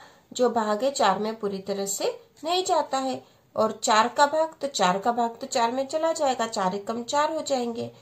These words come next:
और पाँच, पाँच का भाग नहीं जाएगा क्योंकि पाँच बड़ी संख्या हो जाएगी, चार छोटी संख्या है।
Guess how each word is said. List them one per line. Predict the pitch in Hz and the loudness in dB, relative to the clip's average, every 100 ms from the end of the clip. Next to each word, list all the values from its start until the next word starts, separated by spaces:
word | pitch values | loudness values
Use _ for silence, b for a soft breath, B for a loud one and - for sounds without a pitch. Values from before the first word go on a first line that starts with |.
| B B - | B B 0
और | 240 | 0
पाँच, | 233 247 285 - | 4 4 4 0
पाँच | - 165 170 | 0 0 0
का | - | -2
भाग | 240 262 262 | 0 0 0
नहीं | 285 302 | -2 -2
जाएगा | 294 233 240 | 0 0 0
क्योंकि | 233 226 220 | -2 -6 -6
पाँच | 208 190 190 | -2 -2 -2
बड़ी | 190 196 254 | 0 0 0
संख्या | - 294 269 285 | -2 -4 -4 -2
हो | 269 | -2
जाएगी, | 247 233 220 | 0 -2 -2
चार | 196 185 175 - | -4 -4 -4 -8
छोटी | 185 233 269 | -10 -8 -8
संख्या | 311 285 277 285 | -6 -6 -4 -2
है। | 269 | 0